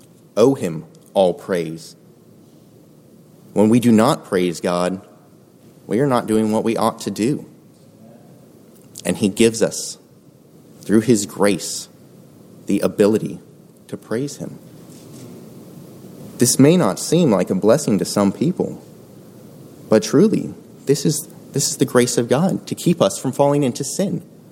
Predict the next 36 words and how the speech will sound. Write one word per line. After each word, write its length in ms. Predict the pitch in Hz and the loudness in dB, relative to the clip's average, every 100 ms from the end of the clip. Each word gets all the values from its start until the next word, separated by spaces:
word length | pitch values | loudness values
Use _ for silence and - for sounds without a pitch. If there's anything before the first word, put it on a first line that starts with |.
| - _ - - - | -20 _ -20 -20 -6
This 120 | 156 | 2
is 100 | 202 | 4
the 80 | 160 | 4
grace 300 | 156 143 143 | 2 0 -2
of 100 | 139 | -6
God 220 | 147 196 | -4 -6
to 80 | 113 | -8
stir 320 | - - 165 | -10 -4 -2
our 140 | 165 | -2
hearts, 500 | 147 165 175 - - - _ _ _ _ - - | -4 -8 -8 -12 -18 -20 _ _ _ _ -20 -10
to 80 | - | -4
praise 360 | - 170 208 | 2 4 4
him, 100 | 104 | 0
to 80 | 92 | -2
glorify 640 | 107 123 165 202 - 101 85 | 0 4 4 4 2 2 2
him, 160 | 92 | -2
to 100 | 85 120 | -6 -8
do 400 | 110 180 214 220 - - | 2 4 4 2 -4 0
what 160 | 127 | 0
he 120 | 127 160 | 0 -2
has 180 | 151 | -2
created 540 | - 135 123 139 160 156 | -4 -2 2 2 0 0
us 240 | 156 160 | -2 -2
to 160 | - 135 | -6 -8
do, 500 | 113 156 170 87 - - - | 0 2 2 -2 -8 -20 -4
to 120 | 131 | -4
fulfill 680 | - 131 - 175 185 196 202 - - | -2 -6 -2 0 2 2 -2 -8 -10
the 80 | - | -10
chief 380 | - - 190 - - | -8 -6 -6 -8 -6
end 440 | 269 302 90 78 - _ _ _ _ | -4 -4 -6 -12 -18 _ _ _ _
for 100 | 143 | -6
which 200 | 160 156 | -6 -6
he 120 | 170 | -6
has 160 | 165 147 | -6 -6
made 240 | 175 214 | -4 -4
us, 260 | 160 - | -8 -12